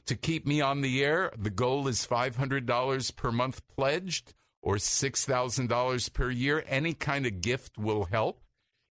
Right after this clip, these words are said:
meet this goal so that I can be on the air for another year. If we can't meet this goal, I will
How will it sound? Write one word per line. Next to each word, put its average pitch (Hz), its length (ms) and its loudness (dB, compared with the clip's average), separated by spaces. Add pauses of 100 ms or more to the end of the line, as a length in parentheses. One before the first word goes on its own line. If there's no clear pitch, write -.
(260)
meet 135 360 0
this 131 200 0
goal 120 480 2
so 120 340 0
that 101 180 0
I 104 80 2
can 107 180 -2
be 107 160 0
on 107 160 2
the 101 160 0
air 95 140 2
for 92 200 -2
another 90 300 0
year. 78 380 -2 (1300)
If - 500 -2
we 110 140 0
can't 175 320 -2
meet 175 200 -2
this - 180 0
goal, 147 540 0
I 107 140 0
will 104 420 0